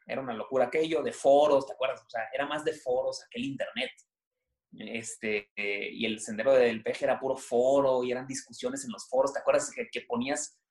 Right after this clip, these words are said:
muy como lo que todavía existe en Reddit, pero pero a la, a la Blogspot de dos mil cuatro.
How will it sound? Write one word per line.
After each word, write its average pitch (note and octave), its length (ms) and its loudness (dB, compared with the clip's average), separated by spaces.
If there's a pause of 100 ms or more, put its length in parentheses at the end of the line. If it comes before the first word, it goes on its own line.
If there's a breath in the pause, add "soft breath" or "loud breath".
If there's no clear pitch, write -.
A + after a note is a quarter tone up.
(160)
muy F3+ 420 6
como D#3+ 240 2
lo C#3 160 4
que C3+ 80 -4
todavía D3+ 680 0
existe B2+ 320 -8
en C#3+ 80 -2
Reddit, B2+ 320 0 (1040)
pero F#2+ 320 -8 (520)
pero A2 220 0
a F#2+ 40 -4
la, F#2 120 -10
a F#2+ 240 -6
la G2 160 -10
Blogspot - 440 0 (380)
de G2 140 -10 (100)
dos A2 240 0
mil A#2+ 240 0
cuatro. - 300 -4